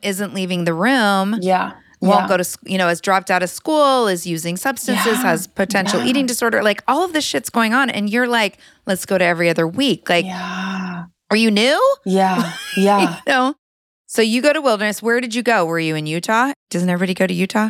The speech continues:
Speaker 2: If someone ever tells you they went to boarding school in Utah, you know they were in a treatment school. <laughs> Because Utah is one of the states that has the least regulations for
Speaker 1: Mm,
Speaker 2: adult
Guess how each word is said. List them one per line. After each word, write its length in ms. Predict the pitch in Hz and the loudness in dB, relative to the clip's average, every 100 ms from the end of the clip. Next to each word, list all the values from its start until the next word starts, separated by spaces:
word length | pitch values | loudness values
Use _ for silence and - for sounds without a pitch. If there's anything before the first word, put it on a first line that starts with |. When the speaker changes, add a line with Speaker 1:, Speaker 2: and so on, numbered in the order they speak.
| - - | -4 -6
Speaker 2:
If 140 | 202 | -2
someone 260 | 220 254 262 | 0 2 2
ever 180 | 240 | 0
tells 240 | 214 190 226 | 0 0 0
you 80 | 180 | 0
they 120 | 175 | 0
went 160 | 170 | -2
to 60 | 165 | -4
boarding 300 | 160 160 165 | -2 -2 -2
school 180 | - 160 | -2 -4
in 100 | 156 | -2
Utah, 400 | 151 156 160 - | -4 -2 -2 -2
you 220 | 156 165 | -4 -2
know 220 | 165 156 151 | 2 2 0
they 100 | 151 | -2
were 140 | 151 | -2
in 120 | 156 | -4
a 40 | 151 | -6
treatment 680 | - - - 240 254 302 269 | -10 -10 2 4 6 4 0
school. 720 | - 233 320 277 339 - 285 - - 269 | -4 0 2 2 0 0 -4 -4 -2 0
<laughs> 540 | - 226 - - 214 - - - 185 | 0 -4 -6 -8 -8 -8 -10 -10 -6
Because 640 | 214 - 233 196 180 233 214 | -6 0 4 4 2 -2 -4
Utah 500 | 185 208 208 247 240 | -2 -2 0 2 4
is 200 | 202 170 | 2 -2
one 120 | 180 | -2
of 80 | 170 | -4
the 100 | 170 | -6
states 280 | 170 170 170 | -4 -6 -4
that 80 | 175 | -6
has 240 | 160 165 | -6 -6
the 100 | 165 | -6
least 300 | 147 151 156 | -4 -6 -4
regulations 760 | 165 156 156 135 160 185 170 - | -4 -4 -6 -6 -6 -6 -6 -6
for 560 | 165 147 139 131 - - - | -4 -2 -2 -6 -8 -14 -8
Speaker 1:
Mm, 640 | 170 170 170 170 170 160 156 | -4 -2 -2 -4 -4 -4 -6
Speaker 2:
adult 160 | 143 | -8